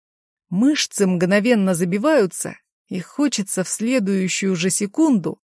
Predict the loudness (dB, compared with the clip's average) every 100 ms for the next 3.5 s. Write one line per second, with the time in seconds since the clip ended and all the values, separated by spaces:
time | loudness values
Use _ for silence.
0 | _ -14 -2 0 2 0 0 -2 -4 _
1 | 0 2 2 0 -4 -2 -2 0 -2 0
2 | 0 2 0 2 2 2 2 0 0 0
3 | 0 0 0 -6 -10